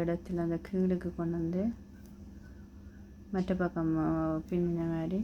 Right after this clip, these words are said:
சிங்கிள் குரோஷே பின்னிட்டு,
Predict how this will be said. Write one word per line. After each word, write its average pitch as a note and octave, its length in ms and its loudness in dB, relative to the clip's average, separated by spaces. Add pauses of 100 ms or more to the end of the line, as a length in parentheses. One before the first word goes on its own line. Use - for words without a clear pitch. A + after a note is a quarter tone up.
(260)
சிங்கிள் F#3 380 2
குரோஷே D#3+ 380 -2 (2750)
பின்னிட்டு, F3+ 600 2